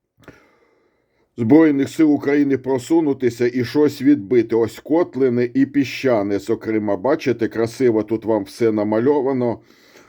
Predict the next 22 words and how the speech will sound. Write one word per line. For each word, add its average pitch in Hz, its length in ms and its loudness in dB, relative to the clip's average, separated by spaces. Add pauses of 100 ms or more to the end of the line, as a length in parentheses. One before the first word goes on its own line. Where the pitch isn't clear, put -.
(160)
Ми 175 220 -2
маємо 139 600 2 (240)
пояснити 131 640 -2
вам 131 360 -2
мету 143 520 2
цих 151 500 0
дій 113 460 -4
і 147 240 0 (880)
потім 135 340 2
разом 127 400 0
прийти 123 300 0
до 131 160 0
висновку, 127 500 -2
наскільки 123 520 -2
вони 131 320 0
можуть 127 420 -2
бути 131 400 -6
успішними. 110 1080 -6 (2250)
Ось, 120 460 0 (400)
власне, 120 540 -2
ця 120 240 -2
картинка. 160 800 -2